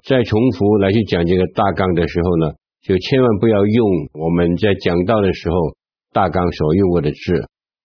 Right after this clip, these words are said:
我们在重复这个大纲的时候呢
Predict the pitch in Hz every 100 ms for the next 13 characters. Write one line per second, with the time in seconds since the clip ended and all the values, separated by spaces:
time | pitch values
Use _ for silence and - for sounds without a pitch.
0 | - 101 101 107 113 113 135 123 113 107
1 | 104 98 90 - 110 101 95 101 98 95
2 | 90 98 90 95 90 80 78 82 78 90
3 | 82